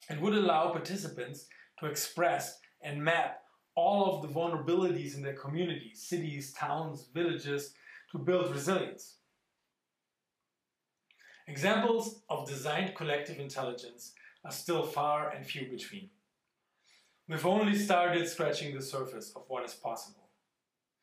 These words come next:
We are a burgeoning community of scholars, engineers, and developers.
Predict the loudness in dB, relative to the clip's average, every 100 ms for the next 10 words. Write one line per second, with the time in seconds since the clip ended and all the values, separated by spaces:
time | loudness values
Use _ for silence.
0 | _ _ 2 4 6 6 6 4 4 4
1 | 2 0 -2 -4 -2 -4 -6 -8 -10 -8
2 | 0 2 4 2 -2 -8 -8 -8 -6 -6
3 | -8 -12 -6 -6 -6 -12 -20 -20